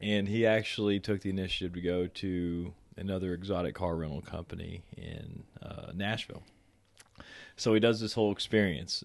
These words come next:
and he's Snapchatting, and he's Facebooking, and he's texting me, and he's doing all these things. And he rented, uh, I think the first time it was a Lamborghini Huracan, a twenty fifteen car. And it was a nice car, red, black interior. And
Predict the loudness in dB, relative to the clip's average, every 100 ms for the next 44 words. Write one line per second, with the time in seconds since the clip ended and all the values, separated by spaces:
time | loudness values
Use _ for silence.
0 | -2 -2 0 -2 -2 -4 -6 -10 -20 _
1 | -4 2 2 4 6 8 6 0 0 0
2 | 0 -2 -6 -10 -14 -10 0 0 0 0
3 | 0 2 2 2 0 -4 0 0 0 -2
4 | 2 4 4 2 0 2 2 4 4 2
5 | 2 2 4 2 2 0 -4 -12 -18 -10
6 | -2 2 4 6 6 4 0 0 0 0
7 | 0 -2 -2 2 2 0 -2 0 0 -2
8 | -2 -2 0 0 0 0 -2 0 -2 -2
9 | -4 -4 -4 -4 -4 -6 -6 -4 -4 -6
10 | -10 -10 -14 -20 -20 -20 -20 -20 -20 -20
11 | -14 2 4 8 8 6 4 -2 -4 -4
12 | 2 4 4 2 -4 -6 0 0 0 -4
13 | -2 -2 -4 -6 -14 -20 -14 -6 -4 -2
14 | -4